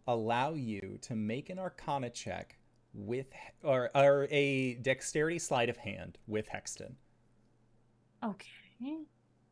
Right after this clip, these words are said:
Speaker 1: Because right now, normally when you're restrained, it's because your arms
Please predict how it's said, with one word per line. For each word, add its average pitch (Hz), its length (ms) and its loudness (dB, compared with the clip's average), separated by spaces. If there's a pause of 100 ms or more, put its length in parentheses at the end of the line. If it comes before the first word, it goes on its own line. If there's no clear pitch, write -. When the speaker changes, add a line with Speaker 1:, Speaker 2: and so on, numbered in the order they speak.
(720)
Speaker 1:
Because 135 340 -4
right 160 300 2
now, 139 440 0
normally 254 500 0
when 214 160 -2
you're 190 140 -4
restrained, 151 520 -2
it's 131 140 -2
because 143 260 -4
your 143 180 -2
arms 185 520 2